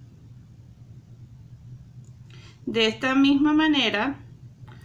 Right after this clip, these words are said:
voy a poner los otros dos pistilos como tipo un sanduichito,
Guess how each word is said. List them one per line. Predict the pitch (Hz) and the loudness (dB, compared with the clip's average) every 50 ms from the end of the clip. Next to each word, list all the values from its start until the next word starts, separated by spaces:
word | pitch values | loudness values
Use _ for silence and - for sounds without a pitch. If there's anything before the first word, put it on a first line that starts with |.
| - - - - | -20 -20 -14 -6
voy | - 220 226 220 | 0 0 2 2
a | 233 247 | 2 0
poner | 247 233 214 208 202 214 | 0 0 0 0 0 0
los | 220 220 233 | 0 0 0
otros | 226 208 214 226 247 240 | 0 0 0 0 0 0
dos | 233 226 240 240 | 0 -2 -2 -2
pistilos | - 320 311 302 - - 277 247 220 202 190 196 226 262 - - - - - - - - - - - - - - - - - - - - - - - - - - - - - - - - | -2 -2 -2 -2 -4 -4 -2 -2 0 0 -2 -2 -2 -4 -6 -10 -14 -18 -20 -20 -20 -20 -20 -20 -20 -20 -20 -20 -20 -20 -20 -20 -20 -20 -20 -20 -20 -20 -20 -20 -20 -20 -20 -20 -16 -6
como | - 254 220 220 214 214 | -2 0 0 2 0 0
tipo | - 226 214 214 240 | -2 -4 -4 -4 -4
un | 247 254 | -4 -2
sanduichito, | - 262 254 262 269 277 277 - 262 214 190 - 196 214 262 269 | -2 -2 0 0 0 -2 -2 -2 -2 -2 -2 -2 -4 -4 -4 -6